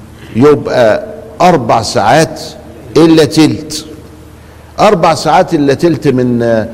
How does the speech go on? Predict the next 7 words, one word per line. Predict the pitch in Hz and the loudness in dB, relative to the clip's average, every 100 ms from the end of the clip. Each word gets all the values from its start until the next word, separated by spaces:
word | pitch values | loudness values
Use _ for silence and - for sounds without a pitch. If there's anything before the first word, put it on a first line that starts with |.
| - - | -14 -8
من، | 113 117 113 | -2 -2 0
من | 123 117 | -2 -2
خمسة | 120 156 143 - 127 113 - - - - - - - - - - - - 104 | -2 -2 -2 0 0 0 -4 -16 -18 -20 -20 -20 -20 -20 -20 -20 -20 -16 0
يبقى | 135 131 | 0 2
الساعة | 135 - 143 135 | -4 0 2 4
واحدة | 143 - - - - - - - - - - - - - - - - | 4 2 -8 -16 -20 -20 -20 -20 -20 -20 -20 -20 -20 -20 -20 -20 -2
وتلت. | 127 131 147 113 - - | -2 2 2 0 -6 -14